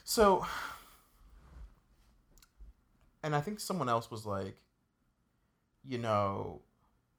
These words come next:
<sighs> maybe you can use, like, moving away from, like, disease stuff, maybe you can use genetic profile to, like,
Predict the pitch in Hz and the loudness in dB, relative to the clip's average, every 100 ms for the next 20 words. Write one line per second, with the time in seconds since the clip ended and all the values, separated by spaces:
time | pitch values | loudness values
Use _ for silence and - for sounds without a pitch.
0 | _ _ _ _ _ _ _ _ _ _ | _ _ _ _ _ _ _ _ _ _
1 | _ _ _ _ _ _ - - - - | _ _ _ _ _ _ -16 -14 -14 -16
2 | - _ 131 143 139 131 123 117 120 123 | -20 _ -8 -2 -2 -2 -6 -6 -8 -8
3 | 110 110 107 104 - - _ - - 120 | -8 -6 -4 -6 -10 -18 _ -14 -6 -4
4 | 139 135 127 113 107 113 101 95 - 107 | 0 0 0 -2 -2 -4 -8 -8 -10 -10
5 | 104 123 120 - 104 101 101 107 107 107 | -4 -4 -4 -2 2 2 0 -4 -4 -4
6 | 104 107 104 101 98 - 95 90 - - | -6 -6 -8 -8 -8 -10 -10 -10 -10 -6
7 | 98 98 90 85 82 98 90 80 | -6 0 2 2 0 -8 -10 -10